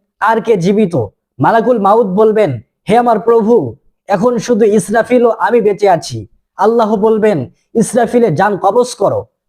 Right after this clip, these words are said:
মালাকুল মাউত ইসরাফিলে যান কবজ করতে গিয়ে বলবেন, "হে ইসরাফিল, আমার প্রভু আমাকে তোমার যান কবজ করতে বলেছেন।"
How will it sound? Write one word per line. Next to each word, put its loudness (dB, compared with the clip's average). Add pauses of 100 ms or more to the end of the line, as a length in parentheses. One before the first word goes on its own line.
(120)
মালাকুল 2
মাউত 0
ইসরাফিলে 0
যান -2
কবজ -2
করতে 0
গিয়ে 2
বলবেন, 2 (320)
"হে 6
ইসরাফিল, 0 (500)
আমার 2
প্রভু 2
আমাকে 0 (240)
তোমার 0
যান 0
কবজ 0
করতে 0
বলেছেন।" 0